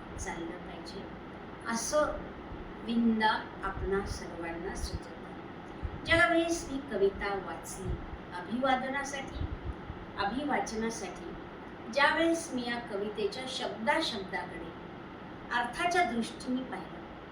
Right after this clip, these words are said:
तेव्हा माझ्या लक्षात आलं की प्रत्येक शब्दामध्ये खूप खूप अर्थ आहे, तो समजून घेणं. माणसाने स्वतःला जिंकणं सगळ्यात महत्त्वाचं आहे,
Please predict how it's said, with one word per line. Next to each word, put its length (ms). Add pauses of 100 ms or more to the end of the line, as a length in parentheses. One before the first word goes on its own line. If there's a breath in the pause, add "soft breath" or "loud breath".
(360)
तेव्हा 180
माझ्या 360
लक्षात 240
आलं 440 (360)
की 160
प्रत्येक 640
शब्दामध्ये 920 (380)
खूप 200 (220)
खूप 100 (160)
अर्थ 300
आहे, 260 (580)
तो 140
समजून 500
घेणं. 460 (580)
माणसाने 560
स्वतःला 760
जिंकणं 500
सगळ्यात 480
महत्त्वाचं 520
आहे, 80